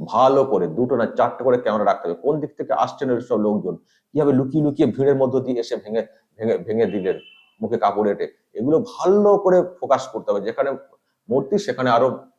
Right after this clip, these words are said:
মাল্টি ক্যাম লাগাতে হবে, তাহলেই ধরা পড়ে যাবে কোত্থেকে কি হয়েছে বিষয়টা। তবে দর্শক, যাই হোক, সে তো আমরা দেখবো, কিন্তু অমিত শাহ এইসব করে দলের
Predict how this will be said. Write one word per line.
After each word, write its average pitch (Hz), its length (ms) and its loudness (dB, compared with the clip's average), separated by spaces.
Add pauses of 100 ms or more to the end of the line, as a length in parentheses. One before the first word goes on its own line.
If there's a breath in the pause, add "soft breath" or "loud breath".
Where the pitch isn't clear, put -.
(180)
মাল্টি 113 280 0
ক্যাম 107 180 0
লাগাতে 85 340 -4
হবে, - 120 -20 (840)
তাহলেই 151 340 0 (380)
ধরা 85 200 -4
পড়ে 71 200 -10
যাবে 67 180 -8 (840)
কোত্থেকে 95 320 -4
কি 92 140 -8
হয়েছে 82 280 -6
বিষয়টা। 67 360 -14 (1700)
তবে 151 140 6
দর্শক, 151 240 4
যাই 160 160 4
হোক, 185 100 2
সে 170 100 0
তো 165 80 4
আমরা 175 120 6
দেখবো, 160 360 4
কিন্তু 156 220 4
অমিত 147 200 4
শাহ 170 540 2
এইসব 135 220 0
করে 151 580 4 (440)
দলের 131 540 2